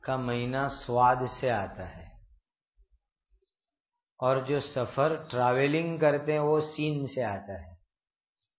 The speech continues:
दोनों में बहुत फर्क है। ये सवाल करने वालों ने mix किया है दोनों को।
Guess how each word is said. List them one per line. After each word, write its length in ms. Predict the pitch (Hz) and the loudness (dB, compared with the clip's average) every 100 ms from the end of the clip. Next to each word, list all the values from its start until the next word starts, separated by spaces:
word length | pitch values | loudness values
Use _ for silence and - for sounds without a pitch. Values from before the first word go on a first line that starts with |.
| _ | _
दोनों 300 | 120 123 135 | -6 -2 -2
में 160 | 143 139 | -2 2
बहुत 220 | 139 139 | 2 2
फर्क 440 | - 135 135 - | 0 0 0 -2
है। 240 | 101 - - - _ _ _ _ _ _ _ _ - | -10 -12 -18 -20 _ _ _ _ _ _ _ _ -10
ये 80 | 120 | -6
सवाल 460 | - 123 135 147 | 0 6 6 4
करने 360 | 135 135 135 143 | 2 0 0 2
वालों 280 | 135 135 139 | 2 4 0
ने 100 | 139 | -2
mix 340 | 131 147 - | -2 -4 -8
किया 280 | - 120 120 | -8 -2 -2
है 120 | 113 | 0
दोनों 340 | 113 110 110 104 | -2 -4 -6 -8
को। 180 | 90 | -10